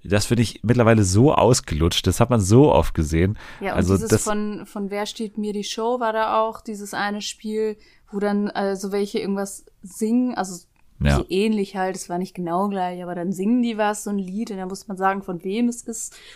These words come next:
Speaker 2: und von wem das Zitat ist. Also so in der Art halt,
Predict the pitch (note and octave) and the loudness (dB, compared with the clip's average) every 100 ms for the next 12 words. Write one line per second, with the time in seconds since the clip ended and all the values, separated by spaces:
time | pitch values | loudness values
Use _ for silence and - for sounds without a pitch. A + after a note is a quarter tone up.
0 | - F#3+ - F3+ F#3+ F#3+ F3+ - F3 G3 | -14 -12 -10 -8 -6 -6 -8 -12 -12 -2
1 | F#3 A3+ A#3 A3+ A3+ - - - - - | 0 0 0 -6 -6 -12 -18 -20 -20 -20
2 | - F#3 F#3 F#3 F#3+ G3 F#3+ F3+ - G3+ | -14 -12 -10 -10 -6 -4 -4 -2 2 4
3 | A#3 G#3 F3+ F3 G#3 - | 4 0 -6 -4 -6 -10